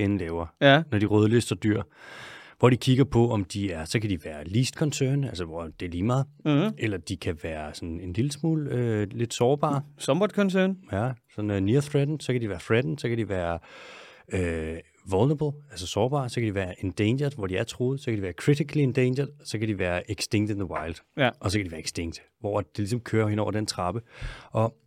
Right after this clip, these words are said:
Speaker 1: hvis man skal være kritisk truet, så skal bestanden ikke, så skal den, ja, det ligger jo lidt i ordet, ikke?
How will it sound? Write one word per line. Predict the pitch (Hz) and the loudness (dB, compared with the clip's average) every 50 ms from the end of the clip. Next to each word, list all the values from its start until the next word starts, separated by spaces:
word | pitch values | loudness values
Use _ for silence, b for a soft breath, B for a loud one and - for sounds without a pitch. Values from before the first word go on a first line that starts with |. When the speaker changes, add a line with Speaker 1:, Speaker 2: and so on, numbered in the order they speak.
| _ _ - | _ _ 0
Speaker 1:
hvis | 120 110 - 117 | 0 2 2 2
man | 110 95 | 0 -2
skal | - - 107 | -2 -2 0
være | 104 98 | 0 0
kritisk | - - - 143 151 170 - - | 0 0 2 2 2 2 0 -2
truet, | - - 117 107 113 135 139 - - _ _ _ _ _ _ _ _ _ _ _ _ _ _ _ - - | -4 -2 0 2 2 2 0 -2 -8 _ _ _ _ _ _ _ _ _ _ _ _ _ _ _ -18 -14
så | - - 113 | -6 -4 -4
skal | - - 139 120 | -2 -2 -4 -2
bestanden | - 120 - - - 120 123 139 127 - | -2 -4 -4 -2 -2 -2 0 -2 -2 -4
ikke, | - 127 131 143 135 117 - - | -4 -2 0 0 -2 -2 -4 -6
så | - 113 | -6 -4
skal | - - 123 | -4 -2 -2
den, | 120 113 - - _ _ - - 113 | -2 -2 -4 -8 _ _ -10 -4 -4
ja, | 113 - - | -4 -2 0
det | 113 92 | 0 2
ligger | 107 117 135 | 4 4 4
jo | 123 | 4
lidt | 113 110 110 | 4 2 2
i | |
ordet, | 104 101 120 135 | 0 0 0 -2
ikke? | 135 - | -4 -4